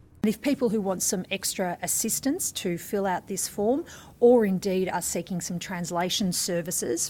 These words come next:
for our culturally and linguistically diverse community, we'd encourage those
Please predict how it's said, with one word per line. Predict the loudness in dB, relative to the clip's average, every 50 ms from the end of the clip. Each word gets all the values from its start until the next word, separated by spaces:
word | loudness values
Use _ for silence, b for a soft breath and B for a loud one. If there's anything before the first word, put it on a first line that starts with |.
| -6 -4
for | -4 -4 -2 -2 -4
our | -6 -4 -4
culturally | -4 -4 -4 -6 -8 -6 -6 -6 -6 -6
and | -6 -6 -6 -6 -6
linguistically | -6 -4 -4 -6 -6 -8 -10 -8 -6 -6 -6 -6
diverse | -6 -6 -6 -6 -6 -6 -8 -6
community, | -6 -4 -2 -2 -2 -2 -4 -6 -10 -10 B B B B B B
we'd | -2 -2 -2
encourage | -2 -2 -2 -2 -2 -2 -2
those | -4 -4 -4 -4 -4